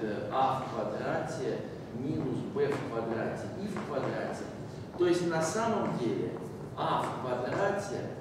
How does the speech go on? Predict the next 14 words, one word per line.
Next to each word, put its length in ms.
плюс 580
б 80
в 340
квадрате. 440
Замечательно. 600
Э, 360
какое 380
же 140
это 320
имеет 400
отношение 1120
к 320
преобразованию 800
Фурье, 720